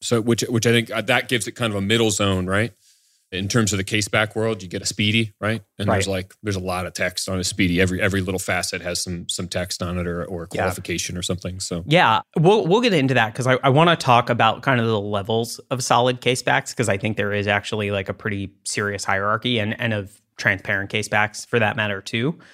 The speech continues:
Speaker 2: But before we do that, I, I wanna ask what's gonna sound like a really stupid question, but I think it's important we talk about it, which is, like, why? Like, <laughs> why, why do we need transparent case backs? They're more expensive.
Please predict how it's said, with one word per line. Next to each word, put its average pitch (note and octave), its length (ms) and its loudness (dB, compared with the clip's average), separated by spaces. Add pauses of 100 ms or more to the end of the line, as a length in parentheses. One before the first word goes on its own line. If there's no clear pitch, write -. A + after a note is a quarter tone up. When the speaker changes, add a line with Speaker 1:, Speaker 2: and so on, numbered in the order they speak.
(400)
Speaker 2:
But B2 480 4
before F3 240 2
we F4 120 4
do E3 120 2
that, D3 180 4
I, C3 200 4
I C#3+ 60 2
wanna F3 200 6
ask C3+ 300 2
what's C3+ 160 -2
gonna B2 180 2
sound A#2 220 2
like A#2 120 2
a A2 60 0
really A2+ 460 -2 (220)
stupid A2 580 -4
question, C#3 640 0 (140)
but A2+ 100 -2
I G2+ 80 0
think A2 160 -8
it's - 120 -12
important G#2 380 -4
we F#2+ 80 -6
talk G2 280 -4
about B2 240 0
it, C#3 220 0 (400)
which C3 160 -2
is, C3+ 120 0
like, B2 180 2 (380)
why? G#2+ 440 2 (240)
Like, - 340 -4
<laughs> - 0 -
why, C#3+ 140 4 (160)
why B2 240 4
do C#3 100 2
we C3 140 0
need A2+ 420 -2 (420)
transparent G#2+ 520 2
case G#2+ 200 -4
backs? F#2+ 300 -8
They're G#2 200 0
more A2 300 4
expensive. G#2+ 640 -4